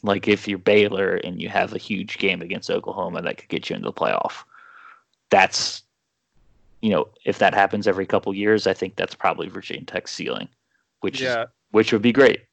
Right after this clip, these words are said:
Speaker 2: Yeah, absolutely. And I guess, you know, it's all about having that chance with Clemson, just getting to that point. Um,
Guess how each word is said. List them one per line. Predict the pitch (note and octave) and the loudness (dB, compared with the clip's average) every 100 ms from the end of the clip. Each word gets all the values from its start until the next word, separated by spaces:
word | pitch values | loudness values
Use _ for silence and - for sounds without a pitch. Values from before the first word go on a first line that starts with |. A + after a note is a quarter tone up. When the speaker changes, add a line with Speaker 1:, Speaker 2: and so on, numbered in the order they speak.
| - - - _ _ | -20 -20 -20 _ _
Speaker 2:
Yeah, | C#3 A#2+ | -6 -2
absolutely. | A2+ B2 - C3 B2+ A#2 A2 | -2 -4 -8 -8 -6 -4 -4
And | A2+ A2+ | -4 -4
I | |
guess, | A2 B2 G#2+ - _ _ - | -2 -2 -4 -10 _ _ -8
you | A#2+ | -2
know, | A#2+ | -2
it's | A#2 | 2
all | C#3 C3+ | 4 4
about | B2+ B2+ B2+ | 6 4 4
having | - C#3 C3+ B2+ B2 | 0 0 2 0 -4
that | A#2+ | -4
chance | - A#2+ A2 | -6 -10 -8
with | A#2+ - | -10 -10
Clemson, | A#2+ A2+ - A2 | -8 -8 -6 -6
just | A2+ - | -6 0
getting | B2+ A2+ A2 | 2 2 -2
to | A2+ | -2
that | A2 A2 | 0 0
point. | - A#2+ A#2 A2 C3 _ _ _ - | -2 -4 -4 -4 -8 _ _ _ -10
Um, | - G#2+ G#2 G#2 G2+ G2 | -2 0 0 -2 -4 -8